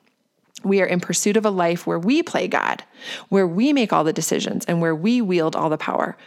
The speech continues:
But that life isn't even real. It doesn't even actually exist. And the pursuit of it is literally killing us in the womb, in assisted suicide,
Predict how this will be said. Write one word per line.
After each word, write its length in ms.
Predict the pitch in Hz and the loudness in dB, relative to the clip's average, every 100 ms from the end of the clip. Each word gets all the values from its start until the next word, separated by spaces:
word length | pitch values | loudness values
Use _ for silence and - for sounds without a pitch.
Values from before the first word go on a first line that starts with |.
| - | -6
But 80 | 240 | 0
that 180 | 302 - | 0 2
life 240 | 311 330 | 0 2
isn't 200 | 302 311 | 0 0
even 440 | 269 269 262 208 | 0 0 0 0
real. 320 | 226 269 - - | 0 2 0 0
It 120 | - | -2
doesn't 300 | 269 277 - | 0 0 0
even 220 | 247 247 | 0 0
actually 380 | - - 233 - | 0 0 -2 0
exist. 760 | 190 170 196 214 - - - - - - | -2 -2 0 0 -2 -6 -8 -10 -16 0
And 140 | 202 | 2
the 60 | 202 | 2
pursuit 500 | 214 208 - 254 247 - | 2 0 2 2 2 0
of 180 | 196 | 2
it 220 | 262 277 - - - | 2 0 -6 -14 -2
is 160 | 202 | 0
literally 600 | 196 190 233 254 254 262 - - | 2 2 2 2 0 -2 -4 -6
killing 340 | - 180 165 | 0 2 2
us 320 | - - - - - - | 0 -2 -8 -10 -20 -4
in 120 | 175 | -2
the 100 | 156 | 0
womb, 540 | 160 196 226 233 233 - - - | 2 2 2 2 -2 -6 -18 -4
in 140 | 165 | -2
assisted 400 | 160 156 - - | 0 -2 -4 -2
suicide, 720 | - 220 226 226 202 202 208 | 2 2 2 2 2 2 0